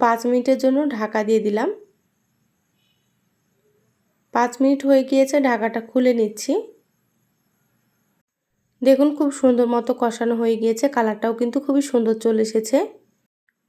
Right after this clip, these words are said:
দেখুন আলুগুলো সেদ্ধ প্রায় হয়ে এসেছে।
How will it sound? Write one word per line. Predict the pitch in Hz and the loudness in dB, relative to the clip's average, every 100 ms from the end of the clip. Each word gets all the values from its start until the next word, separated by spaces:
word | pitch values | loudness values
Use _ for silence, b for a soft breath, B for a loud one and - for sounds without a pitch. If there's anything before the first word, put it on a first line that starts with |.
| _ | _
দেখুন | 220 233 254 302 - | -2 0 0 -2 -2
আলুগুলো | 226 220 240 262 | 0 0 2 0
সেদ্ধ | 254 220 208 233 | 0 -2 -2 -2
প্রায় | 277 302 | -2 -2
হয়ে | 226 220 | -2 -2
এসেছে। | 202 - 208 - | -2 -6 -8 -8